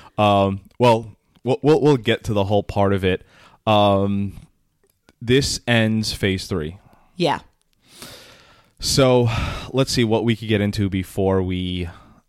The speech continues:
Speaker 1: um, so there was different scripts given out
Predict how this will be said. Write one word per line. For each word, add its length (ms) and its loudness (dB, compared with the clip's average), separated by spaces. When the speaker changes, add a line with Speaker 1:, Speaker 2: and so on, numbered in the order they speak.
Speaker 1:
um, 520 -6
so 140 -4
there 140 4
was 280 2
different 440 0
scripts 840 -6
given 260 -4
out 300 -4